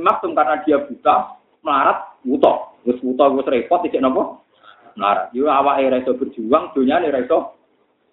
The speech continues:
Lah anak wuta sugih kan dene ra melok jihad, donyane melok napa? Jihad. Kaya kanca kula nak cerita, kula melarat nak turu bar subuh jare nganggur. Terus nak wong sugih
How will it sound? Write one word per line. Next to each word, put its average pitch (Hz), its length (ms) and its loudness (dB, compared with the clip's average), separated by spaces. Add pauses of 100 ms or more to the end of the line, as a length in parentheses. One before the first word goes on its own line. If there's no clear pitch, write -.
Lah 98 80 -2
anak 113 160 0
wuta 127 240 2
sugih 135 320 -2
kan 143 160 2
dene 127 160 -2
ra 131 100 2
melok 127 300 0
jihad, 127 480 0 (240)
donyane 127 320 0
melok 131 240 2
napa? 143 200 2 (760)
Jihad. 82 480 -18
Kaya 98 160 -2
kanca 107 240 0
kula 110 160 2
nak 107 160 0
cerita, 104 400 -4
kula 110 220 2
melarat 110 280 2
nak 107 140 -4
turu 113 220 -6
bar 110 180 -4
subuh 123 240 -6
jare 113 180 -2
nganggur. 110 380 -8
Terus - 160 -20
nak - 160 -6
wong 127 80 0
sugih 156 260 2